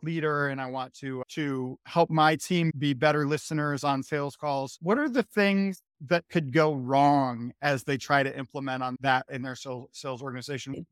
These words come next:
Speaker 2: we took one step back before creating the culture, I would say hire for it. Hire for high empathy, emotionally intelligent people. I think a lot of us are observing right now that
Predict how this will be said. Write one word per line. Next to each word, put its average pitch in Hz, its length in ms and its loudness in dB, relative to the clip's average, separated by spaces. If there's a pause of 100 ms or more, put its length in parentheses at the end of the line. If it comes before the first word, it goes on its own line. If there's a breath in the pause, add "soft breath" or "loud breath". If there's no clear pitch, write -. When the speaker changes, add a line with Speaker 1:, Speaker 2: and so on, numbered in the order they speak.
Speaker 2:
we 156 380 0
took - 280 0 (100)
one 170 600 4
step 165 400 -4
back 156 280 0 (120)
before 156 840 2 (160)
creating 156 400 2
the 143 80 0
culture, 147 640 -2 (160)
I 202 100 -2
would 214 180 0
say 220 260 6
hire 214 540 4
for 185 320 0
it. - 160 -2 (120)
Hire 254 480 6
for 240 240 2
high 220 340 6
empathy, 220 760 0
emotionally 208 600 2
intelligent 208 800 0
people. 190 640 -4 (520)
I 190 140 2
think 190 160 0
a 175 40 2
lot 165 380 4
of 160 140 0
us 151 340 -4 (160)
are 147 340 0 (440)
observing 151 880 -2
right 151 300 -2
now 147 480 -2
that 151 340 -6